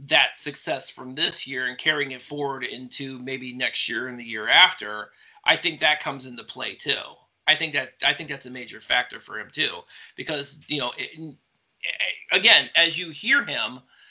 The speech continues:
you know, he, I think he's cognizant of the fact that he is, you know, he work, he is working, uh, you know, he, he, I'm, I'm sure he's mind-, he's obviously mindful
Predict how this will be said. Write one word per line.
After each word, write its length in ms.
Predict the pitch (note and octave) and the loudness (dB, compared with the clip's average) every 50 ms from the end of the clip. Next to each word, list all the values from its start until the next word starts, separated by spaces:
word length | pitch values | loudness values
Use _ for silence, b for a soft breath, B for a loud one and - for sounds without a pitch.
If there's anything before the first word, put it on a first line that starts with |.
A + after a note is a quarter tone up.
| b b b | b b b
you 100 | D3 C#3+ | -8 -8
know, 100 | B2 B2 | -6 -8
he, 320 | C3 - F3+ F3+ D3 - D#3 | -6 -6 -6 -6 -4 0 2
I 140 | D#3 D#3+ | 2 4
think 160 | - G3 G#3 F#3 | 4 0 -4 -2
he's 160 | F#3 D#3+ - | -4 -6 -6
cognizant 640 | - - F3+ F#3 F#3+ F3+ F3 E3 D3 D#3+ D#3 D3 | 2 4 6 6 6 4 0 -8 -10 -10 -8 -8
of 80 | C#3 C3 | -10 -12
the 80 | C3+ | -12
fact 300 | - - D3 C3 C3 - | 0 2 2 2 2 0
that 120 | - C3+ B2+ | -4 -6 -4
he 200 | C3+ C#3+ C#3 B2+ | -4 -4 -4 -2
is, 580 | B2 C#3 C#3 C3+ C3 C3 B2+ - - - - b b b b b b b b b | -2 -2 -2 -2 -4 -6 -6 -8 -8 -8 -10 b b b b b b b b b
you 120 | - C3 B2+ | -6 -4 -4
know, 80 | - | -4
he 200 | - C3 D#3 D3+ | -4 -2 -2 -2
work, 400 | C#3+ B2 C#3+ D#3+ D#3 - - - - | -2 -4 -4 -4 -4 -4 -8 -14 -6
he 360 | C#3 D#3 D3 C#3+ C3+ B2 - | -4 -2 0 0 -2 0 4
is 420 | C#3+ D#3+ F3+ F3 E3+ D#3 C#3 C#3 C3+ | 4 6 6 6 2 0 -2 -6 -8
working, 640 | A#2 C#3 D3 D3 C#3 - C#3 C3 B2+ B2+ B2+ A#2+ - _ | -4 -4 -4 -4 -2 -2 -4 -4 -4 -8 -10 -14 -14 _
uh, 220 | - B2 A#2+ A#2+ - - | -8 -8 -6 -6 -4 -2
you 100 | A2+ B2 | -2 -2
know, 160 | A#2+ A#2 A#2+ | -2 -4 -6
he, 220 | B2 - D#3 D3+ | -4 -2 -2 -2
he, 320 | - - D3 D#3 D#3+ C3 - | -2 -4 -4 -4 -4 4 4
I'm, 260 | C#3 D3 C#3 A#2+ - _ - | 4 4 4 0 -6 _ -4
I'm 100 | D3+ D3+ | 2 4
sure 160 | - G3+ G3 | 4 6 6
he's 160 | F3 D3 B2 | 4 2 0
mind-, 400 | B2+ B2+ C3 C#3+ D3 D3 C#3+ - - | -2 2 4 4 4 4 2 -6 -10
he's 160 | C#3+ C#3+ C#3+ | -10 2 8
obviously 440 | E3 E3 D#3+ D#3 D3+ C#3+ - C#3+ C3+ | 8 8 8 8 2 -2 -4 -8 -8
mindful 720 | B2+ C3 C3+ C#3 C#3 C#3 - - B2+ B2 A#2 A#2 A#2 | -2 0 0 0 0 -2 -4 -8 -8 -8 -8 -10 -12